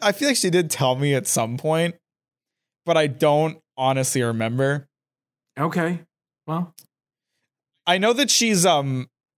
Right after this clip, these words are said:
Speaker 1: I know that she's microwave on Twitch. She made a Twitch specifically to watch my streams 'cause she started watching my videos.
Speaker 2: Mm-hmm.
Speaker 1: Um, and, uh, I know, I know she had to, like, add the numbers onto her name until she got one 'cause she wanted, she wanted me to <laughs> recognize her.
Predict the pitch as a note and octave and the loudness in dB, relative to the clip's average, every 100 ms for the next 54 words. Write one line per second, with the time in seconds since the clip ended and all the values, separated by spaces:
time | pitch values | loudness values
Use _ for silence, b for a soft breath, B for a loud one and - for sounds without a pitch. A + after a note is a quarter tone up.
0 | _ _ _ _ _ - F3 A3+ - A3+ | _ _ _ _ _ -2 0 2 2 2
1 | D#3+ D#3+ D#3+ F3 D#3 C#3 B2+ - - D#3+ | 2 2 4 2 2 0 -2 -8 -2 -2
2 | D#3 - G#3 G#3 A#3 A3 - F#3+ D3 - | 0 0 2 2 2 2 0 0 0 0
3 | D3+ D#3+ D#3 D#3 D3 C3 B2+ C3 C3 B2 | 0 0 0 0 0 2 0 0 -2 -2
4 | C3 C#3 D3 C#3+ - C#3 - C#3+ D3 C3 | -2 -2 -2 -2 -2 0 0 0 2 2
5 | C3 - B2+ A#2 A#2+ C3 D3 D#3 E3+ - | 0 -2 -2 -2 -2 0 2 2 0 -2
6 | - _ _ C3+ D3 D#3 D#3 - C#3+ B2+ | -6 _ _ 0 0 0 -6 -2 0 0
7 | A#2 A2 F#2+ _ _ _ - D#3 C#3+ C3 | -2 -8 -10 _ _ _ -2 0 0 0
8 | B2+ C3 B2 C#3 D#3+ E3+ D#3+ F3 E3 F3+ | 0 0 2 2 2 2 2 2 2 2
9 | D#3 D#3 D3 D3 C#3 C3+ C3+ C3 C3 B2+ | 2 0 0 -2 0 -2 -2 -2 -2 -2
10 | C3 B2+ B2 A#2+ A#2+ A#2+ B2 C3+ C3+ C3 | -2 -2 -2 -2 -2 -2 -2 -2 0 0
11 | B2 C3 B2+ B2+ C3 C#3+ C3 C3 B2+ - | 0 0 -2 -2 -2 0 0 -4 -8 -6
12 | E3+ D#3 D#3+ D#3 D3+ C#3 B2+ - E3 C3+ | -2 0 2 0 0 0 0 0 0 0
13 | C3+ C#3 D#3 | 0 0 -2